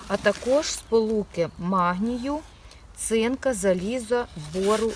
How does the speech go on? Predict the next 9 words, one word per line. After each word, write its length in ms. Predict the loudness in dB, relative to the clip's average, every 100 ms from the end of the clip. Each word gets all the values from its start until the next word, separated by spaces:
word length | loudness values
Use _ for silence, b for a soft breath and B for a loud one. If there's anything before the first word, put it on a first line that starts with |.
| -4 -2
і 100 | 2
марганцю. 800 | 4 4 4 0 -6 -8 -10 -10 -8 -8 -10 -10 -4
Приблизно, 800 | 0 0 2 0 0 -2 0 -2 -2 -6 -4 -4 -4 -8 -10 -10 -8 -6 -8 -10 -6
м, 340 | -2 -2 -2 -4 -6 -8 -4 2
сорок 360 | 4 4 2 -2
грамів 540 | -2 2 4 2 0 -6 -4 0
добрива. 640 | 2 0 -2 -2 0 -2 -4 -14 -18 -12 -12 -10 -10 -8 -8 -8 -8 -8 -8 -10 -10 -10 -6 -4 -4 -6 -12 -12 -14 -14 -16 -16 -16 -14 -12 -12 -12 -14 -14 -12 -12 -14 -16 -16 -14 -12 -12 -14 B B B B B -16 -16 -16 -8
І 220 | -2 0 2
все 480 | 2 2 4 4